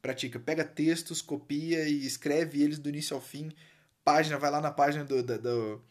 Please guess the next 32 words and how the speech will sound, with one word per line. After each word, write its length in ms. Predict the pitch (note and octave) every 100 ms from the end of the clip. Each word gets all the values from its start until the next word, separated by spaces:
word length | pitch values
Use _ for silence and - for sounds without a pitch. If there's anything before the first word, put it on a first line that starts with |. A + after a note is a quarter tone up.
| - _ _ -
do, 920 | B2 B2 A#2 A2+ A2+ A2+ A2+ A2+ A2 - _
vai 240 | - A#2+ B2
lá 160 | B2+
no, 340 | C3+ C#3 C3 B2
nas, 280 | B2 B2+ B2 B2+ B2 A2+
caça 220 | - E3+
as 80 | D4
páginas 360 | - D#3+ D#3+ D3
de 100 | C3+
venda, 360 | C3+ C#3+ C#3+
o 320 | A#2+ A#2+ A#2 A2 - _ _ _ _ _ _ - - -
Copy 280 | D3 D3 B2
Camp 400 | - D#3+ D#3 D#3
do 160 | B2+
Beto 280 | A#2+ C3 -
Altenhofen. 720 | B2+ B2 A#2 C3 C3 A2+ G#2 - - - _ _ A#2
Vai 240 | B2 D3
nessas 220 | F3 -
páginas, 300 | - E3 E3
tipo 160 | D#3 D3
as 100 | D3
páginas 300 | D3 D3+ C#3+
do 120 | C#3
Érico, 380 | C3+ D#3 D3 -
quando 200 | C3+ B2+
ele 80 | A#2+
lança 340 | C3 C3+ B2+
o 20 |
Érico 240 | A#2 - A#2+
Rocha, 460 | B2+ C3 - -
o 140 | - A2+
arroba 440 | A#2 A#2+ A2+ G#2+